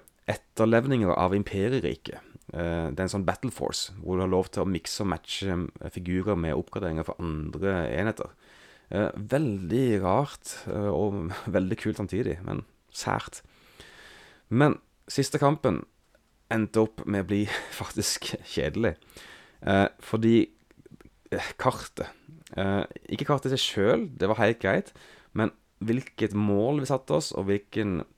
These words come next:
startposisjon vi valgte for hæren vår, den kombinasjonen av kart, posisjon og mål, det ble bare helt feil. Eh, det skjedde ingenting.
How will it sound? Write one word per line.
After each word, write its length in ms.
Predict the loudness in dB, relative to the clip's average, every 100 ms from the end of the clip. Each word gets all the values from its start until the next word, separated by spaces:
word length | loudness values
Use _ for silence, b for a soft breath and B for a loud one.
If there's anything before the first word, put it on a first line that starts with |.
| -20 _
startposisjon 960 | -12 -4 2 4 4 -2 -6 -2 0 0
vi 80 | 2
valgte 320 | 2 0 -6
for 80 | 0
hæren 320 | 2 2 2
vår, 240 | 0 -2 -6 B B B B B
den 300 | 2 4 4
kombinasjonen 540 | 2 0 0 2 0 2
av 220 | 0 0
kart, 380 | -2 -6 -6 -10
posisjon 480 | -8 -8 -2 -2 0
og 120 | 0 0
mål, 280 | 2 0 -2 _ _ _ _ _
det 160 | -8 -2
ble 140 | -2 -2
bare 240 | -4 -6 -8 -8 -8 -4
helt 440 | -4 -4 -8 -20
feil. 300 | -4 -2 -2 -6 B B B B -2
Eh, 100 | 2
det 80 | 2
skjedde 380 | 2 2 4 4
ingenting. 380 | 4 2 0